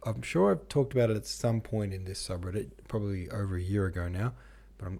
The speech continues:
I'll tell you again tomorrow in tomorrow's episode. But the gist of it is this. Hemingway is my favorite author of all time. That's fact number A. Fact number B is that I have never read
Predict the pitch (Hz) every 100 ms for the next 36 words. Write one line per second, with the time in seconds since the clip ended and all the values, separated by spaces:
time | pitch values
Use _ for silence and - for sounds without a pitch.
0 | - 101 - 139 156 143 127 120 - 104
1 | 98 90 85 85 - 98 90 87 - -
2 | 87 82 90 - - - - - - -
3 | - - - - - - - - - 101
4 | - - - - 113 156 - 123 113 104
5 | 92 - - 135 156 165 156 143 123 117
6 | 107 - 104 104 104 92 90 - 90 90
7 | 82 - 85 92 143 - - - - -
8 | - - - - - 92 - - 92 -
9 | - - 95 92 90 - 95 131 143 -
10 | - - - - - - - - - -
11 | 135 - 123 110 104 107 131 131 127 127
12 | 123 113 117 - 117 117 107 127 139 127
13 | 113 107